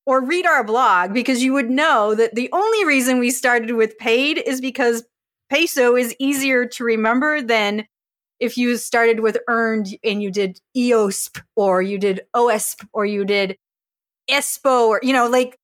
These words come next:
it's not as easy. So literally the acronym exists only because it's the easiest. But if I were going to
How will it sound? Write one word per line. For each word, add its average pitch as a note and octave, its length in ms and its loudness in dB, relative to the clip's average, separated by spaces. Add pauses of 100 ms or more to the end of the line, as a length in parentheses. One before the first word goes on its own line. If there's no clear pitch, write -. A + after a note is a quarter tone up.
it's C#4+ 220 -4
not D4 200 2
as C4+ 180 -4
easy. C#4+ 300 -2
So C4+ 140 -4
literally D#4 500 2
the A#3+ 240 2
acronym B3 480 0
exists A3+ 400 0
only A3+ 280 -2
because G3 500 -4
it's G3+ 260 -8
the - 80 -14
easiest. B3 480 -4
But A#3+ 120 -2
if A#3 120 -8
I A#3 180 0
were C4 140 -2
going G#3 460 -2 (120)
to F#3+ 360 -2